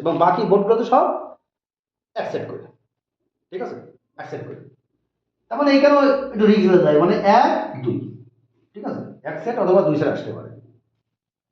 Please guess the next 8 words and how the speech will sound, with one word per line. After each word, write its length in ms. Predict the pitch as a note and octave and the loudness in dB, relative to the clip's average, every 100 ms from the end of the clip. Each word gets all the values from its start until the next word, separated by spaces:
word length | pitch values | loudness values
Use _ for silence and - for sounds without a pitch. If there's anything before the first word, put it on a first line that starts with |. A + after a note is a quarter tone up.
| _ _ _ _ _ _ _ _ - | _ _ _ _ _ _ _ _ -14
এখন 120 | G3 F#3 | -8 -6
খেয়াল 160 | C#3 A#2+ | -6 -8
করো, 140 | - - - _ _ - _ _ _ _ _ - _ _ _ | -10 -16 -20 _ _ -20 _ _ _ _ _ -20 _ _ _
সেই 140 | F3 A#3 | 0 0
জন্য 140 | B3 F#3 F3+ | 2 2 2
আর, 80 | G3 F#3 - - _ _ _ _ _ | 2 -4 -12 -20 _ _ _ _ _
সেই 140 | E3+ G3 | -4 -2
জন্য 140 | A#3+ | 0